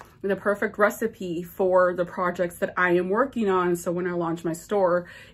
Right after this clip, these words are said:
it's not just anything thrown together and then put on a store and here, you know, um,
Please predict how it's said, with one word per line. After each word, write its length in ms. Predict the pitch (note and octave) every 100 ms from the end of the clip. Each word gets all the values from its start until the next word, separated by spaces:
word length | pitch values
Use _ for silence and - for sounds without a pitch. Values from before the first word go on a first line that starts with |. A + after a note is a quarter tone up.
| -
it's 280 | F#3+ - G3
not 320 | E3+ D#3 -
just 420 | F#3 E3 - - -
anything 440 | F#3+ F#3+ F#3 F3
thrown 240 | F3+ E3+ E3+
together 420 | F3 E3+ E3+ E3
and 280 | - E3+ F3
then 440 | E3 D#3 C#3+ - -
put 200 | G3+ F3+
on 140 | F#3
a 60 | E3+
store 360 | - F3 E3
and 160 | E3 D#3+
here, 420 | - G#3+ F3 - G3
you 160 | F#3+
know, 300 | E3+ E3 E3
um, 480 | F3+ F3 E3+ - G3